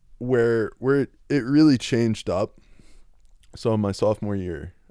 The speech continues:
um, my girlfriend that I had had, and the reason we were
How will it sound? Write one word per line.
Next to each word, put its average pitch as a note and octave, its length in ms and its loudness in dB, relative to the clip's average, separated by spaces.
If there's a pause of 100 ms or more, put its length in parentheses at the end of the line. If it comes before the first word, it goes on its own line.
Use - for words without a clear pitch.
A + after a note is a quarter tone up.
um, - 560 -14 (4000)
my G#2+ 1000 -4 (240)
girlfriend A#2 560 0
that F#2+ 120 -4
I F#2 100 -4
had E2+ 180 -6
had, F2 340 -6
and F2+ 200 -8
the F2+ 80 -8
reason G2 400 -6
we F#2 120 -6
were E2+ 380 -8